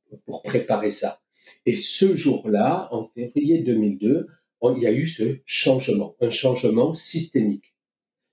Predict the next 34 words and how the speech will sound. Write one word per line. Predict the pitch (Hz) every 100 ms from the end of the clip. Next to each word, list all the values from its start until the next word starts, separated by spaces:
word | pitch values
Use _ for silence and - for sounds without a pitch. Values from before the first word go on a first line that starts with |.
| -
Mais | 143 - -
combien | 202 208 185 190 180
de | 143
temps | 139 - 117 127 - _ _ _ _ _ -
les | 151
personnes | 156 220 208 - 117 120 175 - _
ont | 165 165 165
continué | 196 180 - 175 160 151 156 208 208 - _ _
à | 135 147 170 - _ _ -
convertir | 208 202 143 - - 151 165 - 135
du | 139
franc | 135 - 170 170 - 135
à | 123
l'euro ? | 113 101 - - _ _ 139
Et | 135
c'est | - 190
là, | 180 202 202 -
en | 131
fait, | - 135 - -
qu'on | 127 120
parle | 135 120 113
de | 113
transition | - - 165 165 - 135 - 117
humaine. | 113 107 101 92 - _ _
En |
fait, | 208 208 - -
ta | 135
transition, | - - 170 165 147 - 190 214 - - -
elle | 135 135
va | 147
durer | 139 175 196
un | 185
certain | - - - 175 -
temps, | - 196 226